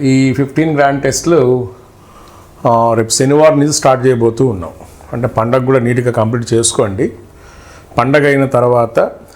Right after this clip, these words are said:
శనివారం అంటే మ్యాక్సిమం నేను అనుకోవడం జనవరి పద్దెనిమిది వస్తుంది. అది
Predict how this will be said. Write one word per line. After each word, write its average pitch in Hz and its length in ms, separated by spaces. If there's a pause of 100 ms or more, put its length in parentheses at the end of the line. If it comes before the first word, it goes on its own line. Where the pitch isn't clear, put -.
(240)
శనివారం 120 560
అంటే 120 400
మ్యాక్సిమం 120 400
నేను 117 160
అనుకోవడం 127 300
జనవరి 123 320
పద్దెనిమిది 117 460
వస్తుంది. 95 380
అది 143 140